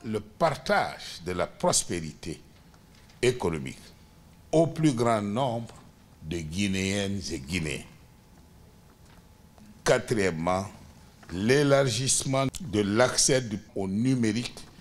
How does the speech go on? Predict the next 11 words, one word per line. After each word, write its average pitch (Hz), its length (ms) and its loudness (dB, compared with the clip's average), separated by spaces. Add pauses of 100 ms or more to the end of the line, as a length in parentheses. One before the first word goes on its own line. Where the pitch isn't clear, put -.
(180)
et 117 100 4
aux 107 140 4
nouvelles 127 460 2
technologies 107 680 0
de 85 80 -2
l'information 107 920 0 (380)
et 117 140 -2
de 82 100 -2
la 85 180 2
communication. 71 840 -4 (760)
Cinquièmement, 107 880 0